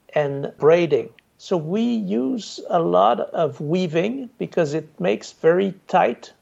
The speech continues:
constructs. As you know, you can weave a basket with vegetable fibers and be able to put water into it. So that's our favorite for making blood vessels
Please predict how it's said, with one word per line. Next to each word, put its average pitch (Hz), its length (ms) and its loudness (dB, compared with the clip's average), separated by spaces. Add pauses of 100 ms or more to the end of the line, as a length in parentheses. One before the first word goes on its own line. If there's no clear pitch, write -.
(160)
constructs. - 760 -4 (220)
As 147 180 2
you 147 100 -2
know, 170 200 4
you 156 140 -2
can 139 260 -4
weave 165 260 -4
a 139 80 -2
basket 156 800 0 (160)
with 139 200 2
vegetable 143 600 2
fibers 139 640 2
and 135 260 -8 (460)
be 151 100 -4
able 151 280 4
to - 100 -10
put - 240 -6
water 160 400 4
into 120 300 -12
it. - 120 -12 (600)
So 170 500 2
that's 214 240 2
our 170 160 -2
favorite 180 580 -6
for 170 160 -6
making 147 340 -10
blood 143 240 -2
vessels 131 560 -8